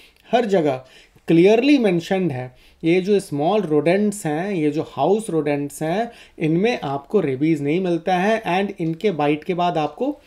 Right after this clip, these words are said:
किसी तरह की, की रेबीज इन्फेक्श-, इंजेक्शन की ज़रूरत नहीं होती है। तो कौन से रैट्स में मिलता है?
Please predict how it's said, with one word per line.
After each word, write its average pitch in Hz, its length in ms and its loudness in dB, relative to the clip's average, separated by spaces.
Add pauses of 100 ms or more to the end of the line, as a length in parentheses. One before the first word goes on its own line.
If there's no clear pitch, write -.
(260)
किसी 175 280 -2
तरह 190 180 0
की, 190 140 -6
की 220 240 -4
रेबीज 196 440 -2
इन्फेक्श-, 151 480 -8
इंजेक्शन 147 680 -4
की 214 140 -6
ज़रूरत 151 400 -6 (340)
नहीं 202 260 4
होती 131 340 -6
है। 113 180 -14 (400)
तो 226 280 -2
कौन 247 360 6
से 285 160 4
रैट्स 180 380 2
में 151 80 -4
मिलता 127 300 -12
है? 117 180 -16